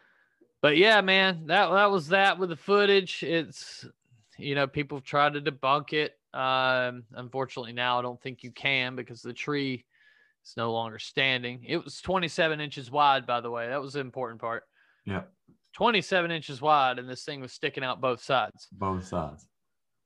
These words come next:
Speaker 1: You'll see a picture on, uh, Cliff Barackman's website where it's just the tree. And I swear to God, I'm standing behind that tree. <laughs> Like, I swear, uh, my, my dad took the picture, and I'm on the other side of the tree. You can't even see me. It just looked like he took a picture of the tree,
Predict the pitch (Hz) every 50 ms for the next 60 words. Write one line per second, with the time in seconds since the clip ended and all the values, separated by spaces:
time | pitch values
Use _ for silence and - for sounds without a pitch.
0 | _ - - 170 165 - - 165 143 - - 185 180 135 - - 160 147 143 139
1 | 139 139 139 135 131 127 123 120 120 120 - - 127 - _ - - - 156 147
2 | 135 - 135 131 135 143 - - 135 127 120 - 147 165 190 165 - - - 113
3 | 104 - _ _ _ _ _ _ _ _ _ _ _ _ _ - 127 120 120 -
4 | - 147 131 - - 135 123 - - 170 170 160 131 117 - - - _ _ _
5 | _ _ _ _ _ _ _ _ _ _ _ _ _ _ _ _ _ _ _ -
6 | 107 98 101 123 135 - - 147 127 113 113 123 123 117 113 113 110 - - 123
7 | 113 107 101 104 113 117 110 104 90 - - - 127 - 71 - - _ _ _
8 | _ _ - 175 202 165 175 247 269 - 196 180 156 160 170 175 185 175 - 208
9 | 190 185 170 151 147 147 147 147 147 147 143 143 143 147 - 135 131 127 143 160
10 | 180 175 - 196 170 165 147 - 175 170 151 - 160 151 135 135 151 160 160 151
11 | 147 139 143 139 139 131 120 - 151 139 131 123 117 123 - 147 123 113 123 -
12 | 185 180 170 156 147 - 262 254 226 165 156 165 180 170 - 175 170 - 170 156
13 | 156 147 139 147 185 175 165 151 196 190 175 156 180 180 156 147 - - 202 196
14 | 151 123